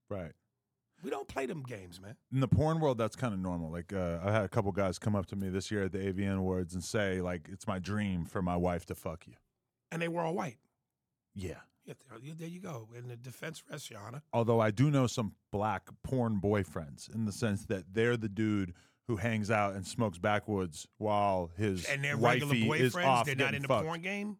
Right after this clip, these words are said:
Speaker 1: They're just, yeah. Or they might be, you know, getting head on OnlyFans and, and fucking
Speaker 2: Right.
Speaker 1: on OnlyFans and shit, but they're not, like, trying to be porn stars.
Speaker 2: Right.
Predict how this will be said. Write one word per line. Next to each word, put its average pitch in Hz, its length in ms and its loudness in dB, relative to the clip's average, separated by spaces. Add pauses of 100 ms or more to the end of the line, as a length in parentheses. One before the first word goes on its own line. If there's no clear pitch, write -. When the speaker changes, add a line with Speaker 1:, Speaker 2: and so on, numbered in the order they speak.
(120)
Speaker 1:
They're 123 120 2
just, 107 280 -2 (160)
yeah. 104 260 2 (180)
Or 170 180 6
they 180 180 4
might 180 180 4
be, 160 140 2
you 143 120 0
know, 131 140 4
getting 117 240 0
head 113 180 2
on 107 120 2
OnlyFans 95 580 0
and, 90 200 -6
and 107 140 -6
fucking 117 240 -2
Speaker 2:
Right. 104 140 -2
Speaker 1:
on - 0 -
OnlyFans 107 440 2
and 90 80 -2
shit, 101 180 -2
but 95 100 -4
they're 110 100 0
not, 98 220 0
like, 90 160 -6
trying 95 240 -8
to 87 80 -10
be 90 100 -8
porn 101 300 -2
stars. 85 260 -8
Speaker 2:
Right. 104 200 -4